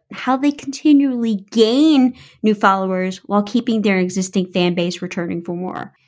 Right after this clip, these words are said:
I'm also gonna give you tips on storytelling, being a good podcast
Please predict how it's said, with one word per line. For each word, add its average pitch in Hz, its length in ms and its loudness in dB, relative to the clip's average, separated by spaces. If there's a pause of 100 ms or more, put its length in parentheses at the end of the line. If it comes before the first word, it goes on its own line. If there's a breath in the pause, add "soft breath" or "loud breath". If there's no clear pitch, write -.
I'm 190 120 0
also 202 200 4
gonna 247 200 4
give 254 180 2
you 254 80 2
tips - 460 -4
on 175 240 0
storytelling, 262 920 0 (640 loud breath)
being 214 240 2
a 170 260 -2 (280)
good 254 460 2 (120)
podcast 220 800 -4